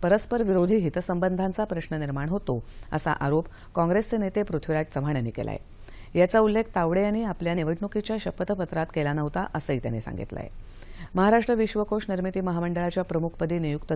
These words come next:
झालेले दिलीप करंबेळकर हे देखील या कंपनीत संचालक असून केंद्रीय रस्ते वाहतूक मंत्री नितीन गडकरी या कंपनीत भागधारक आहेत, असं चव्हाण म्हणाले. मुख्यमंत्री फडणवीस आणि विनोद तावडे यांनी या मुद्द्यावरून राजीनामा द्यावा, अशी मागणी त्यांनी यावेळी केली.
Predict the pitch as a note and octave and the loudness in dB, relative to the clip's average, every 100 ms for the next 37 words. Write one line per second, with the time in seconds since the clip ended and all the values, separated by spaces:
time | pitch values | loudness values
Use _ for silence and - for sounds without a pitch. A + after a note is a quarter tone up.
0 | D3+ D3 D#3 F#3+ - - - E3+ G#3+ - | 0 0 0 -2 -6 -12 0 2 2 0
1 | E3+ F3 G3 G3 - B2+ C3 F3 F#3+ G#3+ | 2 2 4 4 4 0 2 2 2 0
2 | G3 E3 D3 C3+ D#3 F3 - C#3 - E3+ | 0 0 -2 0 -2 -2 -2 0 0 0
3 | F#3+ F#3+ G#3+ A#3+ - - - F#3+ G3+ G#3+ | 2 0 -2 -4 -10 -6 2 4 6 4
4 | G#3 G#3+ G3+ F#3+ G3 G3 F#3 F#3+ F3 F3+ | 4 4 4 4 0 -2 0 0 0 0
5 | F3 D#3+ D#3 F#3+ G3 - C#3 C#3 F3+ F3 | 2 2 2 0 0 0 -2 0 -2 -2
6 | C3+ C#3+ F3+ F3 F3+ F3+ C#3 A#2+ - - | 0 4 4 4 0 0 0 -2 -10 -8
7 | D#3+ - - B2 A#2+ A#2 A2 A2 - - | -6 -4 -4 -4 -2 -2 -2 -4 -6 -12
8 | - - - - - G#3 B3+ A#3+ A#3+ A#3+ | -14 -14 -16 -10 -2 2 4 4 4 2
9 | G#3+ G#3 A3+ A#3+ G3 F#3 E3+ D#3+ D3+ D3 | 2 2 2 0 -2 0 0 0 0 2
10 | F#3+ - - - F3+ F#3 F3+ D3+ F3 F#3 | 0 -4 -10 0 2 4 2 4 4 4
11 | G3+ F#3 C#3+ D#3 F3+ F#3 F#3+ F3+ F#3+ D#3+ | 2 2 2 2 2 0 0 0 0 -2
12 | - D3+ C#3+ F3 B2 - - - D3 C3+ | -2 -2 0 2 0 -4 -16 -6 -2 0
13 | A#2+ A#2+ A#2 A#2 | 0 -2 -2 -4